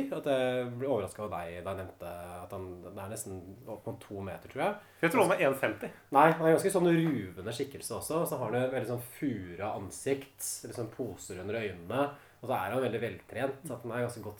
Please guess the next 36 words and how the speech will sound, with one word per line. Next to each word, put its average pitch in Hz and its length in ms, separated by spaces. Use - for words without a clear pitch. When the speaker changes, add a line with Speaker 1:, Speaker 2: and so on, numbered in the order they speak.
Speaker 1:
trent 87 240
fremdeles, 98 640
selv 98 160
om 98 80
nå 101 80
er 110 140
han 90 100
jo 87 140
over 85 100
sytti. 139 340
Og 107 480
han 110 100
har 101 240
kanskje 95 300
trent 98 320
litt 98 160
ekstra - 480
for 101 180
akkurat 98 460
denne 95 180
rollen, 104 400
for 113 140
å 95 100
kunne 95 200
liksom 95 200
stå 90 300
sånn 92 240
i 90 260
bar 92 160
overkropp, 117 540
så - 220
han, 90 560
han 117 180
ser, 110 220
ser 104 160
bra 87 220